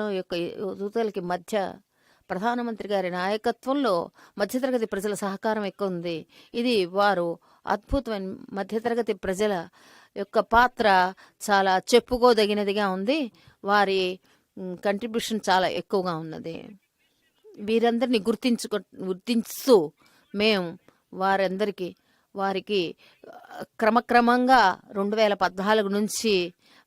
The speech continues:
వారికి మధ్యతరగతి ప్రజలకు వారికి రెండు పాయింట్ ఐదు లక్షల నుంచి మేము తగ్గించటం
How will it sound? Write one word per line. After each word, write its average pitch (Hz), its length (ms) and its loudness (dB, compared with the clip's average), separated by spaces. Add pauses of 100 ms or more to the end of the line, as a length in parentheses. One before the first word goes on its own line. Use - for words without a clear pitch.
వారికి 185 340 -2
మధ్యతరగతి 233 580 0
ప్రజలకు 190 760 0 (400)
వారికి 190 340 0
రెండు 214 240 -2
పాయింట్ 214 440 -8
ఐదు 190 200 -6
లక్షల 196 440 -6 (140)
నుంచి 185 760 -4 (300)
మేము 208 220 -2
తగ్గించటం 190 840 -2